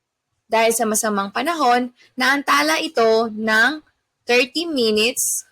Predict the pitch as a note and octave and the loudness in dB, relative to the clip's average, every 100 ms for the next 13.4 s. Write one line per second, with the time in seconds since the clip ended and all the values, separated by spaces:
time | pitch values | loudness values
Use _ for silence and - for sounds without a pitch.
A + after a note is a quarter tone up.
0 | - A3 A3+ G#3+ G#3+ G#3+ G#3+ - A#3+ B3+ | -2 -2 0 -4 -2 -4 -4 -2 2 2
1 | C#4+ C#4 _ G#3+ G#3 G#3+ G#3+ E3+ - _ | 0 -8 _ -4 0 0 -2 -6 -10 _
2 | _ _ _ _ _ _ _ - D4 E4 | _ _ _ _ _ _ _ -4 -2 -2
3 | E4+ C#4 A3 G#3 F3 F#3 _ _ - C4 | -2 -2 0 0 -2 -6 _ _ -4 -2
4 | C#4+ D4 C4 D4 E4+ F4 - C4 B3 A#3 | -2 0 0 2 0 0 0 2 4 2
5 | G#3 G#3 - A3 G#3+ A3 B3 G3+ D#3 - | 0 -2 -4 -2 0 0 0 -2 -4 -8
6 | _ _ _ _ _ _ _ A3 G#3+ G3+ | _ _ _ _ _ _ _ -2 0 2
7 | G3+ G#3+ F#3+ - _ _ _ _ A#3+ C4+ | 4 4 2 0 _ _ _ _ -2 -2
8 | C4+ A#3 C4+ E4+ - E4 C#4 A#3 B3 C4 | 0 2 2 2 2 0 2 2 2 0
9 | A3+ G3+ G3+ - A3 A3+ G3 G3 E3+ - | -2 -4 -4 -4 -2 0 0 0 0 -4
10 | _ _ _ _ _ _ _ _ _ _ | _ _ _ _ _ _ _ _ _ _
11 | _ _ _ _ _ _ - - _ _ | _ _ _ _ _ _ -20 -20 _ _
12 | - A#3 A#3 B3+ C4+ F4+ F4 G#4+ E4+ C4 | 0 2 6 4 6 4 4 2 2 2
13 | A3+ A3 A3+ G#3+ | 4 2 2 -2